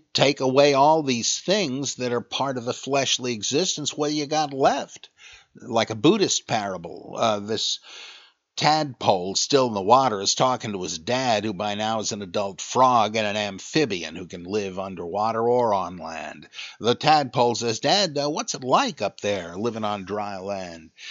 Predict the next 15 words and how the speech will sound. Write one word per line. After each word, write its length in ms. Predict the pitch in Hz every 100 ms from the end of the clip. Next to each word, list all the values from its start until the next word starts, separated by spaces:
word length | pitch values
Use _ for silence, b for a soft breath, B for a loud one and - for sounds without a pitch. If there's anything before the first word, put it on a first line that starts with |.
| B -
And 200 | 131 123
the 60 |
frog 480 | 113 135 131 127 110
says, 500 | - 135 123 107 - - _
"Son, 440 | - - 139 139 135
I 200 | 117 110
wish 400 | 104 135 127 -
I 180 | 127 120
could 260 | - 95 -
tell 320 | 135 151 143
you, 220 | 90 92
but 240 | 90 120
I 220 | 113 117 107
can't. 680 | - - 160 156 82 - - B B B -
Uh, 400 | 120 117 123